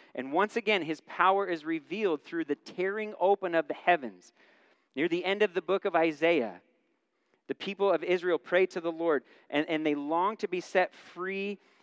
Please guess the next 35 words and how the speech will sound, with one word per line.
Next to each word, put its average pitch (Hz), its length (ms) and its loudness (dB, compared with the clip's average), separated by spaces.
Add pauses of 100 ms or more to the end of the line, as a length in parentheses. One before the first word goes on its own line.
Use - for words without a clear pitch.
from 165 160 -4
the 156 80 -2
captivity 190 600 0
that 165 220 -2
they've, 147 260 2
in, 143 160 -6 (100)
they've 139 200 0
put - 160 -4
themselves 175 500 4
in 170 160 -4
to, 160 180 -4
and 135 140 -8
to 135 60 -16
be 139 100 -8
restored 175 600 -4
to 160 100 -8
their 147 140 2
inheritance. 160 640 -2 (420)
In 151 160 0
chapter 175 400 0
sixty-four 185 600 0
of 156 40 0
Isaiah, 143 400 4 (160)
verses 139 320 -6
one 143 180 -6
and 139 120 -6
two, 147 140 -8
the 123 100 -6
people 147 260 -12
pray 139 240 -2
this, 104 220 -8 (1400)
"If - 200 -20
you 180 140 -18
would 196 160 -12 (100)
only 151 360 -14